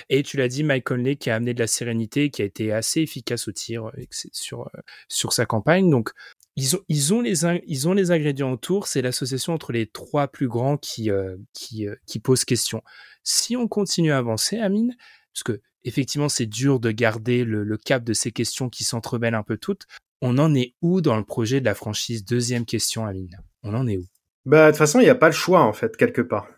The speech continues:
Speaker 2: C'est-à-dire qu'aujourd'hui, t'es dans une situation où, où tu as trois joueurs,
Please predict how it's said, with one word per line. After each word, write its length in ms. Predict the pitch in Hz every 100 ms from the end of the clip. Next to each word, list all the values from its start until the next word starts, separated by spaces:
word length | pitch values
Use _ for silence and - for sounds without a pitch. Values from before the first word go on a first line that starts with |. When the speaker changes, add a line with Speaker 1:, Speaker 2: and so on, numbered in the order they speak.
| _
Speaker 2:
C'est-à-dire 500 | - - 117 120 143
qu'aujourd'hui, 720 | - 123 120 120 127 120 135 175
t'es 80 | 123
dans 140 | 120
une 160 | 113 123
situation 800 | - - 131 127 - 143 143 131
où, 420 | 117 110 113 - 131
où 220 | 123 117 -
tu 260 | - - 120
as 800 | 117 117 117 113 113 113 113 113 - _ -
trois 240 | - 160
joueurs, 540 | 151 139 143 143 151